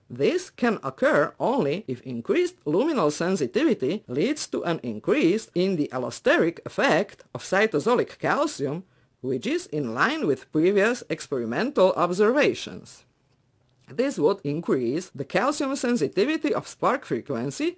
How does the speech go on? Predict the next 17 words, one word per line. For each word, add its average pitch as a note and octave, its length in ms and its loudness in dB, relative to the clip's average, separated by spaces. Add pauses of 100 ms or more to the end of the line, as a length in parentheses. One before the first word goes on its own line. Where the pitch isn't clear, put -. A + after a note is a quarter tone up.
(480)
and E3 380 0
the C3+ 180 -6
average C4+ 360 2
number F3+ 540 4
of - 180 -10
open F#3 340 0
R D3+ 240 4
Y G3 180 6
Rs C#3+ 420 2
in F3+ 220 0
sparks, C#3 640 -2 (600)
and F4 280 2
therefore E3 520 2
calcium C#4 600 2
waves D3+ 380 -2
would F#3+ 360 -2
occur F#3+ 520 0